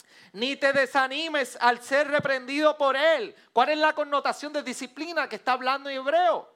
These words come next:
Es de corrección, de reprensión. Porque el Señor al que ama, disciplina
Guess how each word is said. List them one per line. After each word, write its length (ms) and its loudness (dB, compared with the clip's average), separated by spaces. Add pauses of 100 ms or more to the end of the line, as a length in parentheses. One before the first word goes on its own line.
(300)
Es 180 0
de 140 -2
corrección, 880 2
de 160 2
reprensión. 920 0 (680)
Porque 300 4
el 80 4
Señor 540 2
al 220 -2
que 220 -2
ama, 420 2
disciplina 760 -6